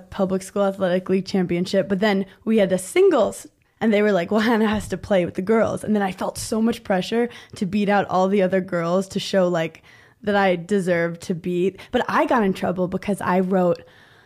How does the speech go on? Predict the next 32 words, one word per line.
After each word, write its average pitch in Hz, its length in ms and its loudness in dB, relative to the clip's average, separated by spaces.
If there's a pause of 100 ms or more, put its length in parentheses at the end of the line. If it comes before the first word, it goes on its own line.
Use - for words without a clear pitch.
(300)
I - 60 -4
was, 277 220 -2
what, - 260 -8
seventeen? 208 1040 -2
And, 196 180 -2
like, 175 220 -4
the 214 100 0
New 208 100 2
York 196 220 0
Times, 254 400 2
the 208 100 0
Daily 180 260 2
News 214 300 2
were 190 60 0
asking 190 440 0
me, 185 140 0
and 175 80 -2
I 170 100 -2
was 170 160 -2
like, 185 220 -4 (120)
"I 208 140 2
wanna 196 200 0
play 202 260 -2
like 170 180 -4
a 175 60 -4
boy." 170 460 -4 (500)
And 208 100 2
all 240 100 4
these 233 180 0
feminist 226 420 0
blogs 185 420 0
kinda 185 240 -4